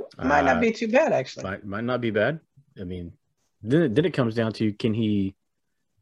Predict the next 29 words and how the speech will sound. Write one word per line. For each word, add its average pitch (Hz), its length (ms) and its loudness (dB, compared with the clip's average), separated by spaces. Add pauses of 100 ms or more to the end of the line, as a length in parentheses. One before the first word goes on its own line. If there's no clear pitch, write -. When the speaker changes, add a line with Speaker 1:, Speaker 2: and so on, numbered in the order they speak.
(380)
Speaker 2:
translate 123 380 2
what 113 100 2
he 110 100 0
did 110 140 0
at 92 80 -6
T 117 160 -2
C 104 120 -6
U 117 120 2
at 95 80 0
A 95 100 -2
and 95 100 -2
M? 85 340 -4 (180)
Is 101 140 -2
it 98 200 -2
because, 98 340 -2
you 98 100 -6
know, 85 240 -4
that, 98 200 -8
you 113 60 -2
know, 95 80 -2
you 95 100 -4
see 127 160 -4
these 113 140 -4
guys 107 320 0
who 110 80 -2
have 101 160 0
these 95 160 -6
lower 104 200 0
programs, 92 680 -2